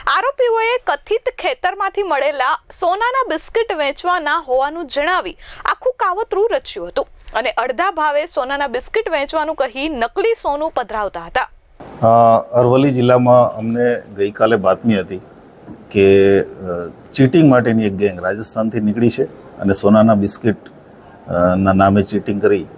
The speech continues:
Speaker 2: અને લોકોને ઉલ્લુ બનાવી રહી છે. એના આધારે ફરિયાદીએ અમારો કોન્ટેક્ટ કર્યો. ફરિયાદીના કોન્ટેક્ટના આધારે અમે તાત્કાલિક ફરિયાદ દાખલ કરી. બનાવ એવો હતો કે રાજસ્થાનમાં, અ, જયપુરની આસપાસ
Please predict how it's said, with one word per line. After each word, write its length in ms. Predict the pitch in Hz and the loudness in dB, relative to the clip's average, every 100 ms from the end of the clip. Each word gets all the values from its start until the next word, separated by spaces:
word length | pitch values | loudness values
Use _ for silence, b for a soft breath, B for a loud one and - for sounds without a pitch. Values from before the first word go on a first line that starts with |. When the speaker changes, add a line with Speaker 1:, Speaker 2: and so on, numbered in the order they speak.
| - | -6
Speaker 2:
અને 460 | 90 95 95 95 90 | -2 0 0 0 -2
લોકોને 360 | 90 87 98 | -2 -2 -2
ઉલ્લુ 200 | 90 90 | -2 -2
બનાવી 320 | 87 82 78 76 | -2 -4 -6 -8
રહી 160 | 71 | -10
છે. 220 | - - - B B B B - | -12 -18 -20 B B B B -4
એના 240 | 104 113 110 | 4 6 6
આધારે 320 | 101 110 110 | 6 4 4
ફરિયાદીએ 500 | - 104 107 107 107 | 2 2 2 0 -2
અમારો 240 | 104 104 | -2 -4
કોન્ટેક્ટ 360 | 101 101 110 101 | -6 -8 -8 -6
કર્યો. 240 | 101 95 - - - - | -6 -8 -12 -20 -20 -4
ફરિયાદીના 560 | 98 104 104 107 107 101 | 2 4 4 4 4 2
કોન્ટેક્ટના 540 | - 101 95 98 104 | 0 -2 0 0 4
આધારે 300 | 101 104 104 | 4 4 4
અમે 140 | 101 98 | 2 0
તાત્કાલિક 480 | 95 - 110 104 | -6 -4 -4 -4
ફરિયાદ 320 | - 95 110 95 | -4 -2 -2 -2
દાખલ 240 | 87 85 | -6 -10
કરી. 220 | - 85 - - B B B B - - | -12 -12 -14 -16 B B B B -14 0
બનાવ 340 | 113 131 151 | 4 6 6
એવો 280 | 156 165 156 | 6 6 4
હતો 180 | 139 143 | 2 2
કે 120 | 147 | 2
રાજસ્થાનમાં, 880 | 120 110 123 - 131 135 139 139 139 - - _ - | 4 2 0 -2 2 2 4 4 4 0 -12 _ -8
અ, 640 | 98 98 98 95 95 95 | -4 -2 -2 -4 -6 -8
જયપુરની 540 | 95 110 104 147 147 139 | 0 0 2 4 6 6
આસપાસ 640 | 123 - 123 101 - - | 4 4 2 2 -2 -14